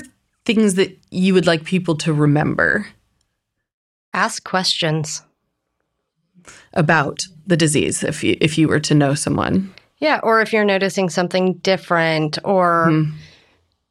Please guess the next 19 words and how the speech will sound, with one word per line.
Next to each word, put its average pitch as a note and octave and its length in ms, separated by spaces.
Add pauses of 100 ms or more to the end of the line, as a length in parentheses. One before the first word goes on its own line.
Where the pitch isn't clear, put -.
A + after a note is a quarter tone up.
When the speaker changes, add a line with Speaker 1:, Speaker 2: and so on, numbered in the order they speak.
(800)
Speaker 2:
anything, A3 300
just, G3 320 (380)
you G3 140
know, F3+ 120
"Where F3 200
are - 20
you F#3 180
at? G3 240
Did E3+ 160
you E3+ 80
mean E3 200
to E3+ 60
talk F3+ 360
like E3 220
that?" D3+ 340
Um, D#3+ 400 (480)
is, F#3+ 360 (280)
I F#3 180
was F#3 460